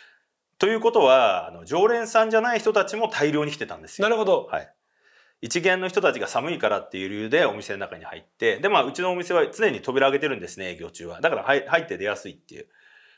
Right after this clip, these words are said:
Speaker 1: それで、まあ、あの、一番奥側にいた女性と私が、その、いろいろ話してて、その人がやっぱ怖い話持ってるっていうから、ちょっとそれも異常に興味深い話だったんで聞いてたら、
Speaker 2: うん。
Speaker 1: 一番奥の、奥のというか、入り口側の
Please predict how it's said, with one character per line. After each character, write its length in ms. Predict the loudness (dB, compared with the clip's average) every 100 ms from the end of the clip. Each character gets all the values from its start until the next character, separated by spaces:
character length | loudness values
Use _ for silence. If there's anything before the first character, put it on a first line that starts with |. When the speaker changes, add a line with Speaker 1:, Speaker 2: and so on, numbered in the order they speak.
| -2
Speaker 1:
そ 80 |
れ 60 | 4
で、 100 | 6
ま 240 | 6 4
あ、 40 | 4
あ 40 |
の、 480 | -4 -10 -10 -10 -12 -14
一 180 | -8
番 420 | 0 2 0 -6 -14 -4
奥 240 | -4 0
側 220 | 4 4
に 100 | 4
い 80 | -2
た 180 | 0 0
女 140 | 0
性 180 | 0 0
と 100 | 4
私 280 | 4 2 4
が、 260 | 2 2 -2 _ _ _ _ _
そ 140 | -12 -10
の、 100 | -4
い 80 |
ろ 80 | 0
い 40 | 0
ろ 80 |
話 260 | 2 -2 -4
し 20 |
て 80 | -8
て、 240 | -8 -10
そ 80 | -6
の 80 | -6
人 80 | -2
が 60 |
や 60 | -2
っ 40 |
ぱ 180 | -2 -8 0
怖 160 | 2
い 20 |
話 220 | 2 -2 -8
持 100 | -10
っ 60 |
て 80 | -10
る 60 | -14
っ 20 |
て 160 | -16
い 20 | -18
う 40 |
か 100 | -6
ら、 260 | -2 -2 -2 -20 -14
ち 40 | -2
ょ 40 |
っ 20 |
と 60 | 0
そ 100 | 2
れ 60 | 0
も 100 | -2
異 80 | -10
常 180 | -2 -2
に 60 | 0
興 200 | -2 -2
味 80 |
深 220 | -2 0 0
い 20 |
話 220 | 0 -6
だ 80 | -10
っ 40 |
た 80 | -10
ん 40 | -16
で 60 |
聞 160 | -12 -8
い 40 |
て 80 | -6
た 100 | -6
ら、 440 | 2 2 2 -4 -12 -20 -20 -20 _ _ _
Speaker 2:
う 20 |
ん。 40 | -4
Speaker 1:
一 120 | 0
番 240 | 2 2
奥 220 | 2 0 0
の、 400 | 0 -4 -8 _ _
奥 220 | -6 -2 -2
の 100 | -2
と 140 | -2
い 80 | -6
う 60 |
か、 180 | -2 -4
入 140 | -2 -2
り 60 |
口 240 | -2 -2 2
側 260 | 4 2
の 480 | 2 4 4 0 -8